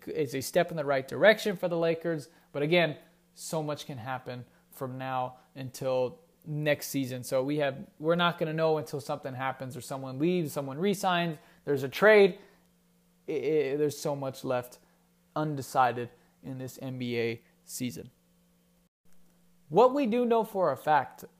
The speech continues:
however, is the twenty nineteen N F L regular season schedule. It just came out last night slash this morning. Um,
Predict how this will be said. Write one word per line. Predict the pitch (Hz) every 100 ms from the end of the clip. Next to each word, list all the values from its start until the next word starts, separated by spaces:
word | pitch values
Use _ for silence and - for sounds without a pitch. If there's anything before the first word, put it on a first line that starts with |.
| -
however, | 120 120 120 135 185 180 _ _ _ _ _ _ _ _ _ _ _ -
is | 170
the | 190
twenty | 180 190 196
nineteen | 185 185 180 190
N | 160 175
F | 165
L | 151 160
regular | 147 165 180
season | - 147 185
schedule. | 185 254 277 180 -
It | 156
just | 180 -
came | 175 160
out | 160 202 202 - _ _ _ _
last | 151 160 180 156 175
night | 165 226 226
slash | - 185 170 160
this | - 175 175 170
morning. | 170 180 202 254 233 - _ _ _ _ _
Um, | 180 185 185 175